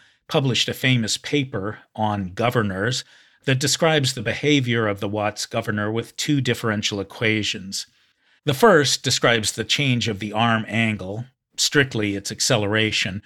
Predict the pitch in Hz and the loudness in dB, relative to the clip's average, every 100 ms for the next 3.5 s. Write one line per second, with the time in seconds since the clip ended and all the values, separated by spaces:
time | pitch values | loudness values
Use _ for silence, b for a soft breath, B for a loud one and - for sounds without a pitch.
0 | b b _ 143 143 135 139 117 110 101 | b b _ 2 2 2 2 2 2 -2
1 | - - 220 127 110 107 107 98 101 101 | -2 2 2 2 0 2 0 -2 -4 -4
2 | 104 107 104 104 107 101 92 87 - - | -2 -2 -2 0 -2 -2 -6 -4 -4 -2
3 | 127 113 95 82 | -2 -2 -4 -10